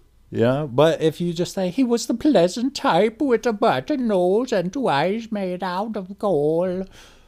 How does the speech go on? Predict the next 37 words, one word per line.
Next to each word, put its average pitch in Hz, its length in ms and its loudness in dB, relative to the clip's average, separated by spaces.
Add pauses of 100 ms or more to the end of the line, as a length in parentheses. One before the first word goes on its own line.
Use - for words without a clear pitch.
(180)
So, 131 480 -2
there 117 160 -2
you 135 100 -6
go. 123 220 -6
Ah, 151 420 -2
they 135 160 0
have 139 160 0
the 113 140 -2
Elf 139 240 0
on 135 140 -2
the 120 60 -4
Shelf 123 340 -4
blow 113 300 -4
up. 92 200 -8 (880)
The 98 120 -4
big 98 320 -2
blow 95 580 -4
up 87 140 -8
thing. 85 420 -14 (440)
And 170 140 2
they 202 100 4
didn't, 196 300 0
they 196 140 2
showed 208 320 2
it 185 120 2
for 156 120 0
a 131 60 2
split 165 480 -4
second, 147 480 -4
and 120 200 -6
then 135 120 -6
they 127 120 -4
went 123 240 -6
to 127 120 -4
a 107 60 -4
commercial, 110 720 -6 (720)
and 117 760 -6